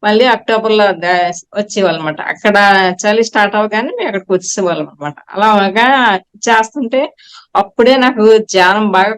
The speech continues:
కుదరడం మొదలుపెట్టింది. అప్పట్లో నాకు అక్కడ ఏమైందంటే అక్కడ మన ఎన్హెచ్పిసి అనమాట, మనది ఇక్కడ ఎన్టీపీసీ ఉంటది థర్మల్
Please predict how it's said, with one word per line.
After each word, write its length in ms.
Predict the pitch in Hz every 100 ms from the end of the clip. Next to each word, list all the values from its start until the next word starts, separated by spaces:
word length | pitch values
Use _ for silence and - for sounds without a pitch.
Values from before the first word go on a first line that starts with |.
| 208
కుదరడం 380 | 170 185 196 196
మొదలుపెట్టింది. 640 | 165 160 170 - 135 269 _ _ _
అప్పట్లో 480 | - - 254 254 247
నాకు 300 | 233 220 220
అక్కడ 320 | 220 220 208
ఏమైందంటే 840 | 180 202 214 233 214 202 208 196 196
అక్కడ 340 | 202 202 175
మన 240 | 175 165 165
ఎన్హెచ్పిసి 880 | 165 175 185 247 262 - 233 220
అనమాట, 280 | 175 160 165 139 _ _ _ _ _ 175
మనది 260 | 185 185
ఇక్కడ 200 | 185 190
ఎన్టీపీసీ 720 | 202 202 180 185 220 233 220 208
ఉంటది 460 | 175 190 180 214
థర్మల్ 480 | 226 190 180 190